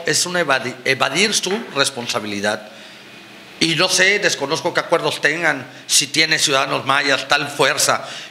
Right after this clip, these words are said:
que puedan decirle que no meta a nadie en la, en la zona donde trabajan y el señor se tenga que someter, pero yo fui a pedirle a la autoridad correspondiente la venia para poder poner a una persona a trabajar en lo que se hacía el trámite del permiso,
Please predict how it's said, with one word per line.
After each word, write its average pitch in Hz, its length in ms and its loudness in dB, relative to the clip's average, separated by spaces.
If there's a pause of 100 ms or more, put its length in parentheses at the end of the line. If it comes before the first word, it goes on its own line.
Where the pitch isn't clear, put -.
que 117 180 0
puedan 151 320 0
decirle 151 360 0
que 131 120 0
no 147 120 -2
meta 147 280 2
a - 20 2
nadie 135 360 2
en 120 100 -2
la, 113 220 0
en 120 100 4
la 120 100 2
zona 147 180 2
donde 120 220 0
trabajan 135 440 2 (220)
y 143 60 2
el 139 60 0
señor 143 200 0
se - 100 -4
tenga 143 280 2
que 147 80 0
someter, 131 500 0 (280)
pero 202 280 4
yo 190 140 2
fui 190 160 -2
a 180 100 0
pedirle 170 300 0
a 170 40 2
la 131 100 2
autoridad 107 760 -2
correspondiente 127 920 -2 (260)
la 104 140 -2
venia 180 520 0
para 117 140 -2
poder 127 240 -2
poner 120 260 -2
a 110 40 -2
una 120 340 -2
persona 123 360 -2
a 104 60 -2
trabajar 156 480 0 (460)
en 233 260 4
lo 233 120 4
que 190 120 4
se - 100 2
hacía 156 240 4
el 151 120 0
trámite 139 480 0 (540)
del 135 160 0
permiso, 196 480 2